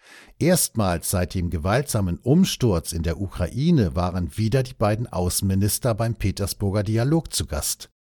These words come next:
Doch er ließ die Chance weitgehend ungenutzt verstreichen, indem er allgemeine Floskeln mit den gewohnten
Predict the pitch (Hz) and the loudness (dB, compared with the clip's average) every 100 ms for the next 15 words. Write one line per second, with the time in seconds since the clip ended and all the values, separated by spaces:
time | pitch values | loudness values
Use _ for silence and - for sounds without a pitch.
0 | _ - - - 175 165 143 147 - 104 | _ -20 -16 4 4 4 2 2 0 -2
1 | - 107 101 117 - 104 104 - 117 113 | -2 0 0 0 0 0 0 0 0 0
2 | - 104 101 101 98 98 - 110 101 - | 0 0 2 2 0 -2 -4 -2 -2 0
3 | 123 123 127 120 98 123 135 143 131 - | 2 2 0 -2 -2 -2 -2 0 0 0
4 | 113 143 127 107 107 104 - 101 120 - | 0 2 2 0 0 -2 -2 2 2 0
5 | - 113 101 92 90 95 90 80 101 107 | 0 2 2 -2 -2 -2 -2 0 2 2
6 | 98 | 0